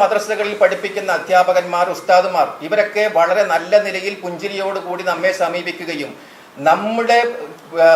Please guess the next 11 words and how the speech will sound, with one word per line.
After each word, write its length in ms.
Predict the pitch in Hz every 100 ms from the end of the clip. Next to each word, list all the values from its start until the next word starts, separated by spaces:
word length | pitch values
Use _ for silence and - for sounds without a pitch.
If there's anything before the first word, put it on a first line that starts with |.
| 156 - - -
ചെറിയ 260 | 170 202 233 196
കുട്ടികളെയും 600 | - 214 214 185 170 147 151
അതേപോലെ 500 | 196 214 202 190 185 185
തന്നെ 200 | 170 156
അവരോട് 540 | 147 208 220 233 233 247 294 - - - - -
അല്പം 300 | 208 214 240 233
സ്നേഹം 380 | - 202 190 220
പ്രകടിപ്പിക്കുന്നവരെയും 840 | 208 202 196 202 202 190 190 185 185 180
ഒക്കെ 220 | 175 170 - 156 156
ക്ലാസുകൾ 600 | 151 165 196 196 220 226 185
നൽകി 300 | 175 156 160